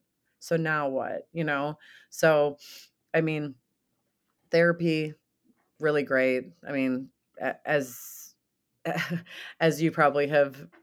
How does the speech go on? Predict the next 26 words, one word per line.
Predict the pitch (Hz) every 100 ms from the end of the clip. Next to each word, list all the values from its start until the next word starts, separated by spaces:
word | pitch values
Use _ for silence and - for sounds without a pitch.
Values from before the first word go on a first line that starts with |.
| -
been | 143 143 143
in | 139
therapy, | 143 139 135 147
I | 143
don't | 139
know, | 139
we've |
never | 135 131
talked | 135 143 123
about | 135 131
it, | 135
but |
I'm | 139
just | 127 135
assuming | 147 - 147 139
that | 139 135
you've, | 160 143 135 -
you've | 156 180
done | 160 147
therapies. | 151 143 135 135 139 139 - - - -
Um, | - 156 143 139 139 135 - - _ _ -
and | 160 143 139 147 151 -
I | 147
think | 156 160 143 135 -
that | 151 123 -
is | 160 147 143 - -